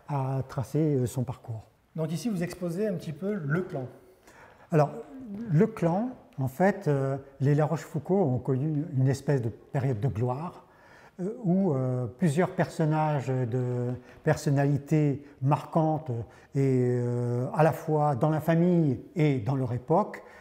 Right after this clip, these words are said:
Speaker 1: euh, ont pu coexister. Alors, il y a eu bien sûr Liancourt, hein, qui s'est appelé après La Rochefoucauld-Liancourt, mais il y a aussi sa tante, la duchesse d'Anville, qui était la propriétaire de ce château, et il y a son cousin, Louis-Alexandre de La Rochefoucauld,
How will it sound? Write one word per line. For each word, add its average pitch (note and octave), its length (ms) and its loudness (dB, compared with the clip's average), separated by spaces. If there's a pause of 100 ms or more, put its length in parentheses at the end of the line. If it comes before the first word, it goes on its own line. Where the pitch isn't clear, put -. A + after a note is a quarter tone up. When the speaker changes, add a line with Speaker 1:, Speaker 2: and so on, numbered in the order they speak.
(440)
Speaker 1:
euh, B2 540 -2 (260)
ont D#3 140 2
pu G3 300 0 (100)
coexister. D3+ 580 0 (280)
Alors, C#3+ 260 2
il C#3 80 0
y - 20 4
a C#3 60 4
eu C3 80 2
bien C3 180 2
sûr - 200 -4 (120)
Liancourt, C3 520 2 (480)
hein, C3 200 -4
qui B2 140 -2
s'est - 240 -6
appelé C3+ 220 0
après D3+ 340 -6
La B2+ 160 2
Rochefoucauld-Liancourt, B2+ 960 -2 (680)
mais F3 320 4
il C#3 100 2
y E3 60 6
a D#3 60 6
aussi D#3+ 380 2
sa - 200 -4
tante, A#3 500 -2 (100)
la C#3 120 2
duchesse C3+ 340 2
d'Anville, C3+ 460 2 (100)
qui - 80 -6
était B2+ 160 -4
la B2 60 -2
propriétaire A#2+ 640 -4 (300)
de A#2 60 -6
ce - 160 -8
château, D3+ 400 -2 (220)
et G#3 140 6
il E3+ 60 4
y D3+ 60 2
a C3+ 80 2
son C#3 180 0
cousin, C3+ 500 -2 (340)
Louis-Alexandre C#3+ 640 4
de B2 80 -2
La A#2+ 60 -4
Rochefoucauld, A2+ 640 -4